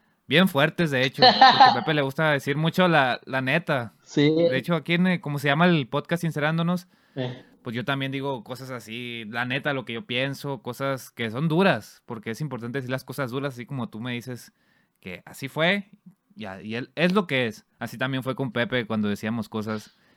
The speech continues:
Speaker 1: y varias revelaciones buenas. Ahí te la recomiendo si le quieres echar un ojito ahí al canal.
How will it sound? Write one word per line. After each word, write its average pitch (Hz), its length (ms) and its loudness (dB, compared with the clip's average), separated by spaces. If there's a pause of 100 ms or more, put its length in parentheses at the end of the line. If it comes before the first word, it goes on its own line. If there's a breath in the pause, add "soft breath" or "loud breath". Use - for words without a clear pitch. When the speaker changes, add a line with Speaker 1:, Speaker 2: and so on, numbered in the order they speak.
(160)
Speaker 1:
y 104 180 -4
varias 117 380 0
revelaciones 120 540 -2
buenas. 135 280 -4
Ahí 131 100 -2
te 156 100 -2
la 175 100 8
recomiendo 139 400 -2
si 143 100 -8
le 123 80 -2
quieres 131 200 -6
echar 127 180 -4
un 131 80 -4
ojito 123 320 -4
ahí 107 80 0
al 104 100 -2
canal. 92 300 -4